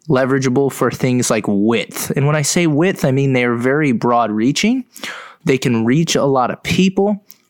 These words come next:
on a lot of different levels about a lot of different things. And podcasts are a platform that I've always thought were really good for driving content that has depth. So obviously Instagram and Facebook and, and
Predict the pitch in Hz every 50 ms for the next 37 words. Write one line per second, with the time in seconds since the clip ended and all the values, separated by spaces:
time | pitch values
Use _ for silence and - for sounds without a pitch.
0 | _ - 131 123 123 120 120 120 120 120 123 127 120 123 - 123 - - - -
1 | - 107 123 151 185 196 196 196 196 190 - - - - 139 135 131 127 120 120
2 | 120 120 120 117 120 113 - 110 98 - - - 107 98 87 - - - - -
3 | - - - - - - _ - - 123 117 - - - - 190 196 220 220 -
4 | - 170 131 120 113 113 - - - - 131 120 120 - - 135 117 - - -
5 | 127 120 120 120 117 113 104 85 104 123 123 131 127 - - - 131 117 101 -
6 | - - 120 113 110 110 120 123 127 123 117 113 - 123 120 117 101 - - -
7 | 123 113 113 - - 127 123 120 117 117 117 117 117 117 117 113 - - - -
8 | 113 113 117 107 - 135 123 117 101 - - 104 - - - 101 90 87 - -
9 | - - _ - 104 - - - - - - - _ - - - - - - -
10 | - - - - 127 117 117 117 127 123 113 - 127 117 117 113 - - 127 113
11 | 123 120 117 113 110 104 98 - - 135 139 135 135 - - 131 127 123 - 120
12 | 98 - - - 113 101 90 87